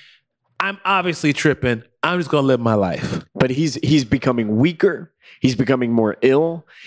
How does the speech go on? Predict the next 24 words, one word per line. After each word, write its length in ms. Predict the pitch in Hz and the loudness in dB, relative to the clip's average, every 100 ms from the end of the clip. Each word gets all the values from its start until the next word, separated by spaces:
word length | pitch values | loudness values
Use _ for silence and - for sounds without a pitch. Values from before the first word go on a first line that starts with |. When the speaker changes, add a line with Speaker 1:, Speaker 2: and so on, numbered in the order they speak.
| - | 0
Speaker 2:
He's 160 | 151 - | 0 2
sick 260 | - 160 | 0 -2
for 160 | - 131 | 0 -2
days. 640 | 98 135 143 185 208 180 | 0 0 2 2 0 -6
Speaker 1:
Crazy. 300 | - 113 113 | -2 0 2
Speaker 2:
It's, 200 | 143 - - | 2 0 0
I 100 | 151 | 2
mean, 140 | 156 | 4
like, 140 | 143 123 | 2 2
he's 240 | 196 156 | 0 2
laid 280 | 135 135 131 | 2 4 4
up. 160 | 156 | 0
He 100 | 131 | 0
looks 260 | 135 131 - | 0 0 0
rough. 240 | 151 151 | 0 0
He's 160 | 135 123 | -4 0
looking 260 | 131 131 123 | 0 0 0
in 80 | |
the 80 | 120 | 0
mirror. 320 | 123 151 180 | 2 2 2
And 240 | 156 117 113 | 2 -2 -2
what's 180 | 127 117 | 0 0
he 80 | 110 | -4
see? 480 | - 147 113 92 | 0 0 0 -2